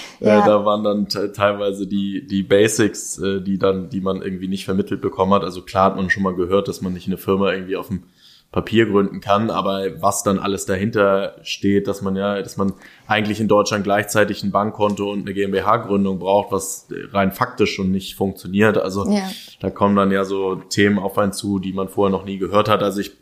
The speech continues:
Speaker 2: bin da bei dir. Ich glaube, da muss man viel, viel früher ansetzen und auch, ja, so eine,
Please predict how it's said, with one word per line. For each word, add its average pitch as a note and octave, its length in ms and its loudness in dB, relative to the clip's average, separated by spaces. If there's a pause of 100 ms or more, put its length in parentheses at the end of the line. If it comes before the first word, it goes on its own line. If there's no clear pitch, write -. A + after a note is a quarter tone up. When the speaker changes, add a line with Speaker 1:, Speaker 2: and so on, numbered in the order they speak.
(120)
Speaker 2:
bin G#2 160 4
da G2+ 120 6
bei F#2+ 240 0
dir. G2 160 2
Ich F#2 120 -6
glaube, F#2 240 -4
da F#2 180 -6 (200)
muss G2 200 -10
man F#2+ 120 -4
viel, - 180 -4
viel G2+ 140 -6
früher F#2+ 320 4
ansetzen G2 440 -2
und F#2 120 -4
auch, F#2 240 -4 (640)
ja, F#2+ 180 2
so G2+ 80 2
eine, F#2+ 300 2